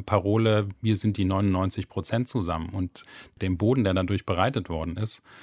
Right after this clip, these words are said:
Das ist natürlich nicht der einzige Faktor, der dazu führt, aber es ist ein wesentlicher Faktor, dass die Debatte verändert worden ist und dass, äh, über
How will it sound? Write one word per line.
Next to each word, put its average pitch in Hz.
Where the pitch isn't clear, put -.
Das 92
ist 110
natürlich 107
nicht 101
der 92
einzige 131
Faktor, 143
der 117
dazu 113
führt, 127
aber 95
es 92
ist 104
ein 98
wesentlicher 98
Faktor, 95
dass -
die 95
Debatte 104
verändert 87
worden 82
ist 92
und 95
dass, -
äh, 92
über 101